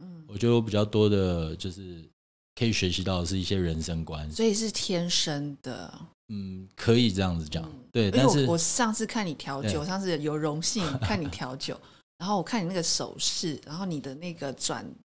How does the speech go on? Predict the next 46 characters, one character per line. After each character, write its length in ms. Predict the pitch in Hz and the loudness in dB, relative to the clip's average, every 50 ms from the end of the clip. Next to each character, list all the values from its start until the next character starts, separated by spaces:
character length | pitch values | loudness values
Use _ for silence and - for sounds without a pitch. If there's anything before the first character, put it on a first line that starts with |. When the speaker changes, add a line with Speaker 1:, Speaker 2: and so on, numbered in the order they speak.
| _ _ _ _ _ _ _ _ _ _ _ _ _ _ _ _ | _ _ _ _ _ _ _ _ _ _ _ _ _ _ _ _
Speaker 1:
转， 240 | - 165 139 131 113 120 123 123 127 - - | -8 -6 -6 -6 -6 -8 -10 -12 -14 -10 -6
呃， 300 | - 147 135 123 127 120 | -6 -4 -4 -4 -6 -8
那 200 | 131 131 127 139 | -8 -10 -8 -8
个 40 | 156 - | -10 -4
杯 260 | - 190 180 180 185 | -2 0 0 2 0
子 280 | 180 - - 165 151 | -2 -4 -8 -6 -4
啊， 180 | 156 151 147 156 | -2 -2 -2 0
那 160 | 165 180 175 | -2 -2 -4
个 160 | 151 151 139 | -2 -4 -6
汤 380 | - - - - 175 165 170 175 | -6 -6 -4 -2 -2 0 0 0
匙， 180 | - - - - - | 0 0 0 -2 -4
Speaker 2:
是。 60 | - - - - - - | -8 -12 -14 -18 -18 -18
对。 80 | 98 90 | -14 -10
Speaker 1:
我 60 | 82 | -4
觉 120 | 175 240 | -2 0
得 0 | |
那 80 | 247 294 | 0 2
个 100 | 285 254 | 2 2
韵 400 | 254 262 285 294 262 269 269 269 | 2 2 0 0 0 0 0 0
律 220 | 285 277 247 214 | 0 2 0 0
感， 320 | 190 - - 147 110 101 92 | -2 0 -2 -2 -2 -2 -4
然 140 | 104 147 180 | -6 -4 -2
后 100 | 208 220 | -2 0
是 200 | 214 - - - - | 0 0 -2 -2 -4
你 120 | 160 160 151 | -6 -8 -6
的 100 | 180 175 | -6 -4
那 120 | 175 247 | -2 0
个 80 | 233 196 | 0 0
动 300 | 196 - 226 196 185 180 | 0 0 0 0 0 0
作， 140 | 175 190 170 | 0 0 2
然 80 | 160 | 2
后 40 | 170 | 0
每 180 | 190 185 165 139 | 0 -2 -2 -2
一 140 | 135 143 139 | -2 -4 -4
个 180 | - 156 156 151 | -2 -2 -2 -2
focus 560 | - 196 190 196 202 - - 160 - - 156 | 0 2 2 2 2 -2 -4 -4 -4 -2 -2
的 60 | 147 | -2
那 100 | 156 185 | -2 -2
种 160 | 175 160 156 156 | -2 -2 -4 -4
眼 240 | 147 131 107 95 | -4 -6 -6 -6
神， 200 | - - - 160 | -6 -4 -4 -2
都 80 | 156 170 | -2 0
让 160 | 190 208 185 | 0 0 -2
我 60 | 156 | -2
觉 220 | 143 - - 143 127 | -4 -6 -8 -8 -6
得 180 | 127 139 - | -8 -8 -8